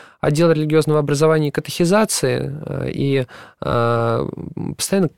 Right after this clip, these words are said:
к-, стараемся какие-то мероприятия интересные проводить, будь то конференции, круглые столы, э, потому что, ну, вот, вроде как придерживаемся такого мнения, что н-, неправильно совсем закрыться ото всех.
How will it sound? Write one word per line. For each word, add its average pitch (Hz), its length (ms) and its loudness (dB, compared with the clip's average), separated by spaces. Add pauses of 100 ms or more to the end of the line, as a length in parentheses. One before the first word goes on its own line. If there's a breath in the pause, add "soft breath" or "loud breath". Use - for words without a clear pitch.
к-, - 180 -18
стараемся 165 440 0
какие-то 151 320 -4
мероприятия 160 480 2
интересные 147 480 0
проводить, 143 540 0
будь 139 220 -6
то - 80 -8
конференции, 160 720 0
круглые 143 400 0
столы, 156 540 0 (440 loud breath)
э, 127 280 -2 (340)
потому 160 300 0
что, 160 300 0 (260)
ну, 165 100 -2
вот, 165 140 -2 (240)
вроде 185 380 2
как 170 180 2
придерживаемся 175 640 2
такого 175 320 2
мнения, 190 340 4
что - 240 0
н-, 170 60 4 (440)
неправильно 170 460 2
совсем 147 400 -2
закрыться 156 480 0
ото 131 160 -2
всех. - 320 -6